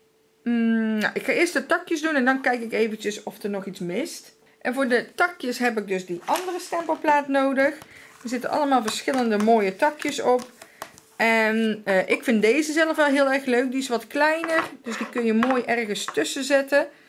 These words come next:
Die pak ik als eerste. En dat groen, dat steekt dan weer lekker af van die felle kleurtjes.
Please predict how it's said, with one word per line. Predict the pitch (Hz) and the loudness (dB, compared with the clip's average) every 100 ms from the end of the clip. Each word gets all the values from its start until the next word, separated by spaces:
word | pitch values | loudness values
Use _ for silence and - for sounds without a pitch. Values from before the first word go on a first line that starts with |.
| _ _ _ _ | _ _ _ _
Die | 262 | -12
pak | - 214 | -6 -8
ik | - - | -6 -10
als | - | -10
eerste. | - 294 330 339 - 311 330 339 _ _ _ _ _ _ _ _ _ _ _ _ _ _ _ _ _ _ - - - - - _ - - _ - - _ | -6 -6 -6 -8 -6 -4 -4 -10 _ _ _ _ _ _ _ _ _ _ _ _ _ _ _ _ _ _ -20 -20 -20 -20 -20 _ -20 -20 _ -20 -20 _
En | 220 | -2
dat | 202 196 | -2 -4
groen, | - 294 311 | -4 0 2
dat | 269 269 | 2 0
steekt | - 269 269 | 0 0 2
dan | 254 | 2
weer | 226 | 2
lekker | 220 226 233 | 2 0 -4
af | - 220 220 | 2 2 2
van | 226 | -4
die | 196 | -4
felle | 202 - 208 196 | -4 0 0 0
kleurtjes. | - 196 180 175 - 254 - - - | 0 0 0 -2 -4 -2 -2 -8 -16